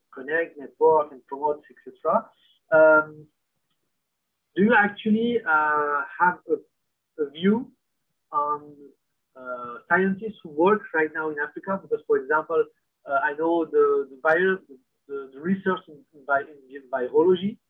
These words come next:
in Senegal is very good, very good. Uh, you know, they work in collaboration with the, uh, with the Institut, um, Hospitalier Médi-, uh, Université of Méditerranée with Professor Raoult.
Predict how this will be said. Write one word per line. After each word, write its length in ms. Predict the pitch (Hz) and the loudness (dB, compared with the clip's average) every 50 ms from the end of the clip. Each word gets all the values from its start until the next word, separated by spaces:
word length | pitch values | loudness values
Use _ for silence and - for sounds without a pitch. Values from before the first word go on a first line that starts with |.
| _ _ _ _ _ _ | _ _ _ _ _ _
in 100 | 156 147 - | -20 -12 -4
Senegal 340 | - 156 156 151 151 160 160 | -4 -2 -2 0 0 2 2
is 140 | 156 147 127 135 | 0 0 0 2
very 180 | 156 156 156 | 2 2 2
good, 180 | 156 160 185 - _ _ _ _ _ _ | 2 0 -4 -4 _ _ _ _ _ _
very 220 | 131 143 160 180 175 | 0 0 2 2 0
good. 200 | 165 156 165 160 _ _ _ _ _ _ _ _ _ _ - | -2 -6 -14 -14 _ _ _ _ _ _ _ _ _ _ -12
Uh, 760 | 139 139 139 135 131 131 127 127 127 127 127 123 123 120 120 123 123 _ _ _ _ _ | -6 -4 -4 -2 -2 -4 -4 -4 -4 -6 -8 -10 -12 -20 -20 _ _ _ _ _ _ _
you 100 | - 135 | -8 -2
know, 140 | 143 151 165 | 0 2 2
they 120 | 156 156 | 4 4
work 260 | 147 139 147 147 147 147 _ | 4 4 4 2 0 -2 _
in 80 | 139 | _
collaboration 560 | - - 143 139 131 135 143 151 151 - 156 151 139 | -6 -4 -4 -4 -2 -2 -2 -2 -2 -4 -14 -20 -20
with 140 | 135 131 123 | -20 -18 _
the, 440 | 131 135 131 131 127 127 127 120 123 _ _ _ _ _ _ _ _ - | -10 -8 -6 -4 -4 -4 -4 -6 -8 _ _ _ _ _ _ _ _ -18
uh, 640 | 123 120 120 120 117 117 117 117 120 120 120 120 117 117 117 | -16 -14 -12 -12 -10 -10 -10 -10 -8 -6 -6 -6 -6 -8 -16
with 100 | 123 117 _ - | -20 -20 _ -10
the 680 | 127 123 120 117 117 110 107 107 107 - - 123 123 123 _ _ _ _ _ _ _ _ 143 | -6 -2 -2 -2 -2 -4 -8 -14 -18 -20 -20 -20 -20 -20 _ _ _ _ _ _ _ _ _
Institut, 840 | - _ _ _ _ - - - 147 147 143 143 135 127 120 120 | -20 _ _ _ _ -20 -20 -20 -18 -14 -10 -4 -2 0 0 0
um, 60 | 113 113 113 110 _ _ _ _ _ _ _ _ _ _ - | -2 -4 -10 -20 _ _ _ _ _ _ _ _ _ _ -10
Hospitalier 520 | 156 151 - - - - 135 131 131 147 143 | -10 -10 -10 -10 -6 -6 -6 -4 -4 -6 -6
Médi-, 360 | 143 131 127 127 127 127 117 _ _ _ - 131 | -6 -8 -14 -18 -20 -20 -20 _ _ _ -18 -10
uh, 320 | 123 120 120 120 120 120 | -6 -4 -2 -2 -2 -4
Université 560 | 123 139 143 151 151 151 - - 147 - 151 147 143 - - | -6 -10 -8 -2 -2 -2 -2 -2 -6 -4 -4 -4 -4 -8 -14
of 120 | - - - | -14 -12 -10
Méditerranée 560 | 147 139 135 131 - 151 143 135 143 156 156 | -12 -14 -12 -8 -6 -4 -4 -4 -2 -4 -4
with 160 | 143 143 143 _ | -4 -6 -12 _
Professor 340 | - 151 131 127 123 - 135 | -8 -8 -8 -8 -12 -12 -8
Raoult. 320 | 120 127 135 156 208 262 | -4 -4 -4 -4 -4 -8